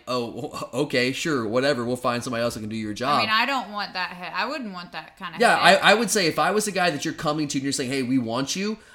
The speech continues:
Speaker 1: I would say, "You gotta pony up, man, 'cause I, the headache I'm gonna have to deal with, like, I don't even know if I can actually run this department because you got all the boosters that are running wild around here." So we'll see who he ends up hiring. I, I get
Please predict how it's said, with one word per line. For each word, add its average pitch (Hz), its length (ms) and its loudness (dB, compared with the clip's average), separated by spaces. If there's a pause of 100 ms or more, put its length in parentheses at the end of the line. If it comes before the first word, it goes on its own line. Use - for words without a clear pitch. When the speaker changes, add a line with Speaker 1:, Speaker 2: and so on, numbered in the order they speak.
Speaker 1:
I 139 140 0
would 143 160 2
say, 139 80 -2
"You 151 40 0
gotta 170 200 2
pony 123 280 2
up, 101 140 0
man, 104 180 -6
'cause 113 120 -10
I, 131 400 -14
the 123 160 -2
headache 165 280 0
I'm 131 200 -2
gonna 160 60 0
have 151 60 -4
to 127 60 -2
deal 123 300 -2
with, 190 320 -2 (280)
like, 107 120 -2
I 127 60 2
don't 180 100 4
even 185 80 0
know 160 80 2
if 143 60 -2
I 147 80 4
can 143 60 2
actually 143 260 0
run 135 180 0
this 143 100 -4
department 143 480 -4
because 123 240 -4
you 117 60 -4
got 120 140 0
all 117 80 0
the 110 40 -6
boosters 120 360 -4
that 120 80 -2
are 110 60 -4
running 113 300 -4
wild 113 320 -4
around 101 260 -6
here." 95 160 -8
So 113 300 -6 (260)
we'll 220 180 4
see 214 340 2
who 214 140 2
he 208 160 2
ends 196 120 0
up 185 100 -4
hiring. 170 320 2
I, 143 200 0
I 151 100 2
get 139 520 -4